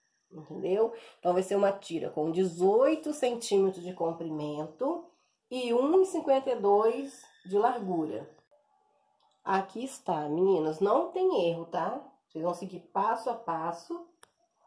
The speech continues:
Não tem erro nenhum, ó. Ó aqui, ó. Vinte e nove, seis aqui,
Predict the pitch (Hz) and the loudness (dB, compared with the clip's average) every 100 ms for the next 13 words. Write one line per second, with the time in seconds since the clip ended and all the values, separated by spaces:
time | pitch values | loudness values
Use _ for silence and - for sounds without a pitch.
0 | _ _ _ _ _ - 165 196 262 277 | _ _ _ _ _ -6 2 4 4 2
1 | 240 208 220 285 403 320 185 185 175 - | 2 2 0 2 4 4 4 4 4 2
2 | - 214 226 - 202 147 - - 165 190 | -2 2 4 2 2 2 0 -10 -4 -2
3 | 208 196 180 170 170 175 190 220 269 415 | 0 2 4 6 6 4 4 0 -2 -2
4 | - _ _ _ _ _ _ _ _ _ | -6 _ _ _ _ _ _ _ _ _
5 | _ _ _ _ - - 220 202 185 170 | _ _ _ _ -14 0 4 6 4 2
6 | 170 - - 185 190 240 359 | -4 -6 -8 -6 -4 -4 -6